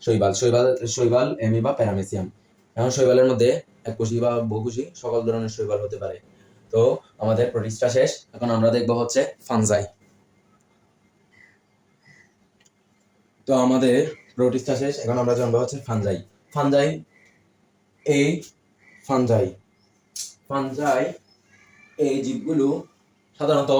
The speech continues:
স্থলজ পরজীবী। স্থলজ বলতে হচ্ছে স্থলে এবং পরজীবী বলতে অন্যের উপর নির্ভরশীল,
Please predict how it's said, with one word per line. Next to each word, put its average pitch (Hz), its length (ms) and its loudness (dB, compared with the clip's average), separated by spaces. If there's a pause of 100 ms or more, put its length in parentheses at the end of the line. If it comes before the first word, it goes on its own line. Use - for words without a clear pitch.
(540)
স্থলজ 147 800 0 (500)
পরজীবী। 98 480 0 (400)
স্থলজ 151 340 0
বলতে 147 260 -2
হচ্ছে 143 400 -2 (320)
স্থলে 143 600 2 (140)
এবং 135 240 0
পরজীবী 127 380 4
বলতে 120 380 0 (240)
অন্যের 131 300 0
উপর 113 160 0
নির্ভরশীল, 110 500 -2